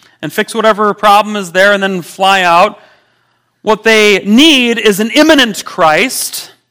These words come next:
who pervades their entire lives, not a faraway Christ that they go to and leave whenever they want. So consider, secondly, who Jesus is speaking to. Thirdly, look at how Jesus refers to himself in terms of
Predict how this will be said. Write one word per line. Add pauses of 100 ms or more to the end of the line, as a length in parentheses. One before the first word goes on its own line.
(540)
who
pervades
their
entire
lives,
not
a
faraway
Christ (360)
that
they
go
to
and
leave
whenever
they
want. (400)
So
consider,
secondly, (280)
who
Jesus
is
speaking
to.
Thirdly, (600)
look
at
how
Jesus
refers
to
himself
in
terms
of